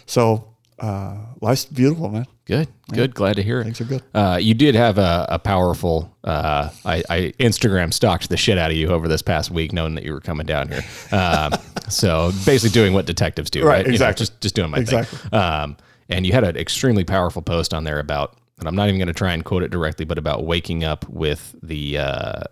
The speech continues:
Speaker 2: you had the, the angel and the demon on your shoulder. And it was something like seventeen thousand and some odd days where you knew who had won and you knew who was gonna continue to win.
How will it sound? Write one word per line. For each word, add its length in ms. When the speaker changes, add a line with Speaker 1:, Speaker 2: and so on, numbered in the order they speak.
Speaker 2:
you 220
had 200
the, 240
the 120
angel 340
and 100
the 40
demon 260
on 160
your 100
shoulder. 400
And 360
it 80
was 120
something 240
like 160
seventeen 460
thousand 420
and 120
some 180
odd 180
days 500
where 180
you 180
knew 260
who 180
had 100
won 320
and 180
you 60
knew 160
who 80
was 160
gonna 180
continue 380
to 80
win. 280